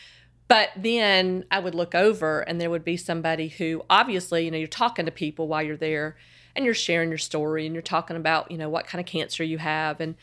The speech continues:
so I have breast cancer, and my cancer were, cancer is, you know, eh, they're able to put it in remission. Well, this lady has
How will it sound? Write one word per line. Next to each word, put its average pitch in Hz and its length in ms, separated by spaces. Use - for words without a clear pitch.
so 381 160
I 403 80
have 359 160
breast 180 300
cancer, - 360
and 160 140
my 180 120
cancer - 380
were, 160 360
cancer 185 420
is, 165 420
you 180 80
know, 156 280
eh, - 300
they're 185 140
able 180 220
to 170 60
put - 160
it 165 100
in 165 60
remission. 160 520
Well, 180 100
this 202 240
lady 185 280
has 170 460